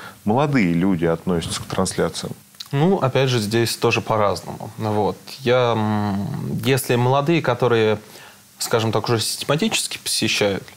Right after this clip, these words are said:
Speaker 2: посещали храм до этого,
Speaker 1: Мгм.
Speaker 2: то они нормально относятся к трансляциям. <clears throat>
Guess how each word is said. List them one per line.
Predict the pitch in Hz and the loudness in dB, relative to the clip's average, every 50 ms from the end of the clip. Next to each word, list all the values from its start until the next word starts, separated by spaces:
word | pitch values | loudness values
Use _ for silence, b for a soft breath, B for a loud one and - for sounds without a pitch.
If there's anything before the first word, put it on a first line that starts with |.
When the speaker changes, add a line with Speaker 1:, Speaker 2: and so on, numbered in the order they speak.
| - - - - | -20 -20 -10 -6
Speaker 2:
посещали | 127 120 - 123 113 - 113 107 107 101 | -4 -2 0 0 0 2 2 0 0 0
храм | - - 120 110 95 95 - - - | 0 0 2 2 0 0 -4 -8 -2
до | 104 110 110 | 0 2 4
этого, | 104 98 90 87 - 107 | 4 2 0 0 -2 -4
Speaker 1:
Мгм. | 104 - | -2 0
Speaker 2:
то | - 208 226 190 | 2 4 4 4
они | 127 120 131 170 185 | 4 4 2 2 2
нормально | 151 143 117 107 113 123 123 123 104 92 90 95 - - - - - | 2 2 0 2 2 2 2 2 2 2 0 -4 -10 -18 -20 -20 -18
относятся | - - - - - - - - - | -16 -14 -12 -12 -12 -12 -12 -14 -16
к | - | -14
трансляциям. | - - - 117 - - 90 82 - - - 151 B B B B B B B B - - - - - | -12 -10 -10 -8 -8 -6 -6 -6 -8 -8 -10 -12 B B B B B B B B -20 -20 -16 -8 -2
<clears throat> | 143 147 160 160 - 139 156 160 135 | 0 0 0 2 2 4 4 4 4